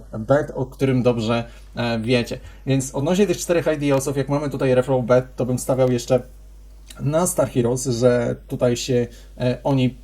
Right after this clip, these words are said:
pojawią. No i mamy jeszcze dwa jakieś nieznane, mam nadzieję, że bardzo ciekawe projekty. Oczywiście, e, tutaj od całego tego granta, na co będzie przeznaczony, nie będę jakoś tam się, e, skupiać na tym. E, zobaczymy, czy dostaną. Ja im kibicuję, no bo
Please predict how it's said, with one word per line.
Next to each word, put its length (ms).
pojawią. 440
No 80
i 80
mamy 200
jeszcze 240
dwa 380
jakieś 500
nieznane, 680
mam 200
nadzieję, 360
że 300
bardzo 440
ciekawe 440
projekty. 420
Oczywiście, 540
e, 260
tutaj 600
od 220
całego 260
tego 220
granta, 340
na 120
co 100
będzie 160
przeznaczony, 540
nie 220
będę 240
jakoś 220
tam 160
się, 160
e, 140
skupiać 440
na 220
tym. 220
E, 360
zobaczymy, 480
czy 580
dostaną. 380
Ja 120
im 120
kibicuję, 480
no 100
bo 180